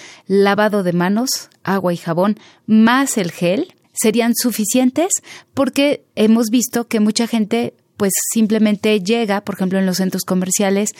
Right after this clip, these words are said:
hay gel antibacterial. Entonces, nos ponemos el gel antibacterial. ¿O primero tenemos que lavarnos las manos con agua y con jabón?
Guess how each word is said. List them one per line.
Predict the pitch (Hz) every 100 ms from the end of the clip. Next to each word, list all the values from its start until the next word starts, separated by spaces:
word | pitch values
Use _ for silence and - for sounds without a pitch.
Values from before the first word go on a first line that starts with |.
| - -
hay | - 202
gel | 185 214 196
antibacterial. | 190 190 196 190 - 220 240 208 - - _
Entonces, | 190 175 180
nos | 170
ponemos | - 180 180 185
el | 180
gel | 190 185 -
antibacterial. | 185 185 185 - 202 208 - - _ _
¿O | 220 226 220
primero | 226 226 254 269 302
tenemos | - 202 208 214 -
que | 180
lavarnos | 170 185 202 180
las | 165
manos | 185 208 226
con | - 165 170
agua | 175 190
y |
con | - 160
jabón? | 165 156 160